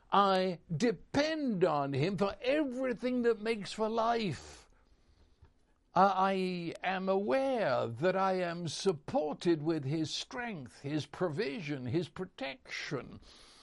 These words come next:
Life i-, is this togetherness with God, and i-, it's not a put-on.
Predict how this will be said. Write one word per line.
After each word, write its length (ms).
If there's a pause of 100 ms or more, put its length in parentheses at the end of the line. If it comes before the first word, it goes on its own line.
(920)
Life 560
i-, 40
is 640
this 280
togetherness 1200
with 340
God, 720 (720)
and 340
i-, 100
it's 440
not 240
a 80
put-on. 720